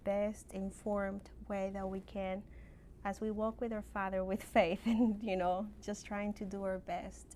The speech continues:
Um, the tools are, alone are not enough. And that's when we need the relationships, the churches, that, those safe environments that allow us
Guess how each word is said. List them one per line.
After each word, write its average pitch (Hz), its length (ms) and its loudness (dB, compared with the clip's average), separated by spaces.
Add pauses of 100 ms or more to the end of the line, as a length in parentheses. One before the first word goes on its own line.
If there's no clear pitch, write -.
Um, 185 300 -2 (840)
the 202 100 4
tools 294 400 4
are, 247 160 6 (400)
alone 208 560 6
are 185 160 2
not 190 180 0
enough. 180 460 -2 (2500)
And 196 320 -2 (920)
that's 202 240 -4
when 196 140 -4
we 190 100 -4
need 185 240 -4
the 180 120 -4
relationships, 175 840 -8
the - 80 -6
churches, 185 500 -10 (140)
that, 202 380 0
those 220 280 0
safe 202 360 2
environments 185 520 0
that 175 120 0
allow 185 680 2
us - 120 -10